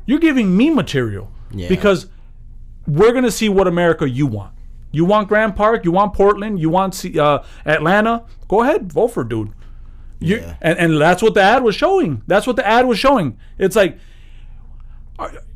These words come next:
Speaker 1: really? You're really upset about this? Like, I didn't, I didn't tell people to loot. Like, your mayors and your governors allowed this shit. So, well, you can vote for Biden. Go ahead.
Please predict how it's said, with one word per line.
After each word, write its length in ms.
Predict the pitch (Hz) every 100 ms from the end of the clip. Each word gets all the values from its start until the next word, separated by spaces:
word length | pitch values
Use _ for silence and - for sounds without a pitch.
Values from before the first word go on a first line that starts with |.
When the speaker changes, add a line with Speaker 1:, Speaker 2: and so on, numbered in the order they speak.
| - -
Speaker 1:
really? 480 | 156 220 277 339 311
You're 220 | 151 220
really 240 | 226 247 254
upset 260 | - 233
about 280 | 240 254 262
this? 240 | 285 277 214
Like, 180 | 175
I 120 | 190 240
didn't, 380 | 320 202 127 - - -
I 200 | - 123
didn't 220 | 262 339
tell 140 | 170 139
people 280 | 135 113
to 60 | 117
loot. 360 | 120 202 294 -
Like, 260 | 151 143 - - - - - - - - - - -
your 180 | 151 160
mayors 720 | 151 196 339 214 127 110 -
and 120 | 151
your 100 | 151
governors 480 | 123 180 359 311 151
allowed 340 | 143 123 117 113
this 140 | 110
shit. 320 | - 123 107
So, 500 | - 147 139 135 120 - - - - - - - - - - - - -
well, 200 | 156 156
you 140 | 185
can 100 | 240
vote 140 | 240
for 160 | 226 190
Biden. 300 | 160 160 185
Go 100 | 190
ahead. 200 | 202 131